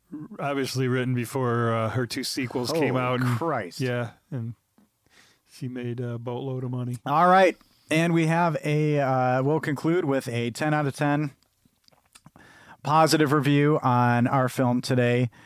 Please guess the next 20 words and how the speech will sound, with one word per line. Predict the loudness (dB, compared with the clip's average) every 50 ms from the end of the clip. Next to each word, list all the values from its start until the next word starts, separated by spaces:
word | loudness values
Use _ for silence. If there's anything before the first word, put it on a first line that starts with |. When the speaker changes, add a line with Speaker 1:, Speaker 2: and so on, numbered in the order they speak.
| -20 -20 -20 -20 -20 -20 -20 _ _
Speaker 2:
Beautiful | -2 0 0 0 2 2 2
message. | 2 2 2 0 -2 -8 -10 -10 -12 -12 -12 -12 _ _ _ _ _ _ _ _ _ _
I | -10 -8
see | -6 -4 -2
a | 0
lot | 0 0 0 0
of | -2
cris-, | -2 -2 -2 0 -2 -4 -6 -10 -20 -20 _ -18 -20 -18 _ -12 -8 -6
oh. | -4 -4 -6 -8 -12 -20 -20 _ _ _ -20 -20 _
<laughs> | -16 -16 -12 -12 -14 -14 -14 -12 -14 -14 -14 _ _ -20 -20 _ _ _ _ -20 -18 _
Got | -12 -10 -6
all | -4 -2 0 0 2
the | 2 2
way | 2 2 4 4
to | 4 4
the | 4
end. | 2 2 2 2 2 2 2
And, | 2 2 2 2
uh, | 2
Speaker 1:
Shamrocks. | 2 0 0 0 -2 -4 -6 -8 -14